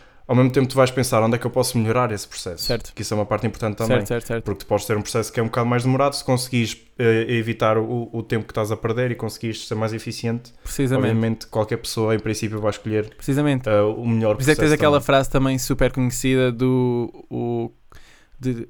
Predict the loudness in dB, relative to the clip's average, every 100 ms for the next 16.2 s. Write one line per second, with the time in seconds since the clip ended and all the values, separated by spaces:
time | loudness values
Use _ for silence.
0 | -10 -8 -2 0 2 2 4 2 2 -2
1 | -2 -2 -2 -2 0 0 0 -2 -6 -12
2 | -4 0 0 0 0 -2 -4 -2 -2 -4
3 | -4 -4 -4 -6 -6 -6 -6 -10 -16 -20
4 | -20 -20 -20 -4 0 2 0 2 2 2
5 | -2 -8 -18 -20 _ -10 0 4 6 4
6 | 0 0 0 2 2 2 0 0 -2 -4
7 | -8 -8 2 4 4 0 2 0 2 0
8 | 0 -2 -2 2 2 0 -4 -6 0 2
9 | 2 0 2 2 4 4 4 4 4 4
10 | 2 2 2 2 0 0 -2 -2 -2 0
11 | -2 -4 -4 -4 -4 -10 -20 -20 -20 -20
12 | -8 2 2 4 4 6 6 6 4 4
13 | 2 4 4 6 6 4 2 4 2 2
14 | 0 2 2 4 2 4 4 4 4 4
15 | 4 2 0 2 2 2 0 0 2 0
16 | -4